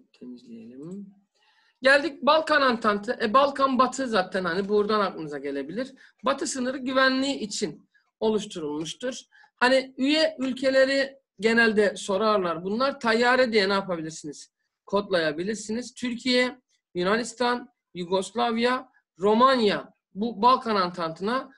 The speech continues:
Batı sınır güvenliği için İkinci Dünya Savaşı çıkacağı artık belli olduğu için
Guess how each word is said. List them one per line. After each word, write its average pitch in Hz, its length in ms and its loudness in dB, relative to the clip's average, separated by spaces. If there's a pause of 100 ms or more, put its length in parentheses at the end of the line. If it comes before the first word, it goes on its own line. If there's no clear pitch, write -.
(140)
Batı 233 220 -2
sınır 220 240 -4
güvenliği 160 460 -4
için 233 300 -10 (220)
İkinci 311 360 -4
Dünya 320 180 2
Savaşı 269 400 0
çıkacağı 220 800 0 (600)
artık 160 340 -6
belli 185 240 0
olduğu 156 520 2
için 240 480 -10